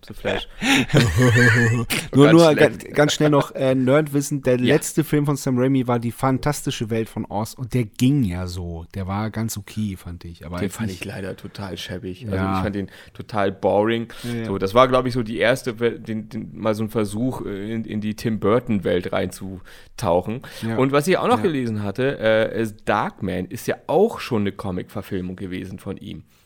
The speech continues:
Speaker 1: Von neunzehnhundertneunundachtzig.
Speaker 2: Ah.
Speaker 1: Und die soll auch sehr gut sein.
Speaker 2: Oh,
Speaker 1: Hab ich gar nicht
Speaker 2: okay.
Speaker 1: mehr auf dem Schirm.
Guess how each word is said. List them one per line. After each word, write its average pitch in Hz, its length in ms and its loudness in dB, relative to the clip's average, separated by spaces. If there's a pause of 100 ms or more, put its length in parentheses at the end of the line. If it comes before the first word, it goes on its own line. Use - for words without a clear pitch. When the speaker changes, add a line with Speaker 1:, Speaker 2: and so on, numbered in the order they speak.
(160)
Speaker 1:
Von 107 140 -2
neunzehnhundertneunundachtzig. 104 840 0
Speaker 2:
Ah. - 20 -12
Speaker 1:
Und 120 100 -4
die 117 80 4
soll 117 180 0
auch - 180 -4
sehr 113 420 0
gut 285 260 -4
sein. 95 220 -6 (300)
Speaker 2:
Oh, 262 80 6
Speaker 1:
Hab 214 80 8
ich 143 80 0
gar 165 120 2
nicht 190 100 2
Speaker 2:
okay. 190 80 0
Speaker 1:
mehr 170 60 0
auf 147 100 -4
dem 131 80 -10
Schirm. 190 480 2